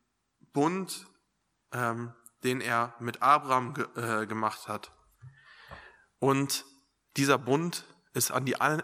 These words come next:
Einhaltung des Gesetzes gebunden. Und Paulus führt hier auf,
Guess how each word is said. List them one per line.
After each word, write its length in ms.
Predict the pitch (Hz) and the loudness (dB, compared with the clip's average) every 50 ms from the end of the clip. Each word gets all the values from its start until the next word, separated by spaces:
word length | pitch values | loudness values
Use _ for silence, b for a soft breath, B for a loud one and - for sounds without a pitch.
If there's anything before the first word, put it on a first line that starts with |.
| - | 0
Einhaltung 680 | - 127 147 156 151 123 120 117 117 113 - 123 127 120 | 0 2 2 2 0 0 0 0 0 0 -2 -2 -2 0
des 180 | 117 113 - - | 0 0 -2 0
Gesetzes 500 | 113 110 123 135 - - - 113 - - | 0 0 0 0 0 -2 -2 -2 -2 -2
gebunden. 640 | 113 104 104 117 117 120 117 - 113 110 110 _ _ _ _ _ _ _ _ _ _ _ _ _ _ _ _ _ _ _ _ _ _ _ _ _ _ _ _ b b b b b b b b b b b b b b b b b b b b b | -2 -2 0 0 -2 -2 -4 -6 -12 -16 -16 _ _ _ _ _ _ _ _ _ _ _ _ _ _ _ _ _ _ _ _ _ _ _ _ _ _ _ _ b b b b b b b b b b b b b b b b b b b b b
Und 400 | 135 135 131 135 135 - - - - - _ _ _ _ _ _ _ _ _ _ - | 4 4 4 4 2 0 -6 -6 -8 -20 _ _ _ _ _ _ _ _ _ _ -4
Paulus 380 | - - 147 170 185 185 185 | 4 6 6 6 6 4 2
führt 240 | - - 156 147 143 | 2 2 2 2 2
hier 200 | - - 135 117 | 2 2 4 4
auf, 440 | 127 147 131 135 151 - - - - | 6 4 4 2 0 -4 -8 -12 -14